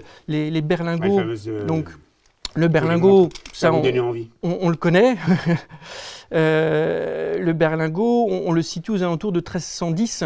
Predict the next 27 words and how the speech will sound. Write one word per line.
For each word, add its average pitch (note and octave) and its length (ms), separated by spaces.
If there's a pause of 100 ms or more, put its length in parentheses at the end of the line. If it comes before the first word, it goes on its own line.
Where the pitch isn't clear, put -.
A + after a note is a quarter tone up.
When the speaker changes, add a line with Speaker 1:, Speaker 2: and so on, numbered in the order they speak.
(140)
Speaker 1:
à - 80
peu D#3+ 140
près, G3+ 200
ce G3 140
berlingot, D#3+ 560 (420)
qui F3 160
était E3 240
fait, G3+ 500
euh, D#3 600
à - 80
Carpentras. D3 460
Alors, D#3+ 160
c'est D3 80
le E3 280
berlingot E3 440
de D3+ 100
Carpentras, C#3+ 540 (100)
hein, D3+ 60
on, D3 180
on C#3+ 140
en C#3+ 100
a D3+ 160
dans, D3 260
dans D3 180
d'autres C#3+ 300
villes, F3+ 200
on, - 380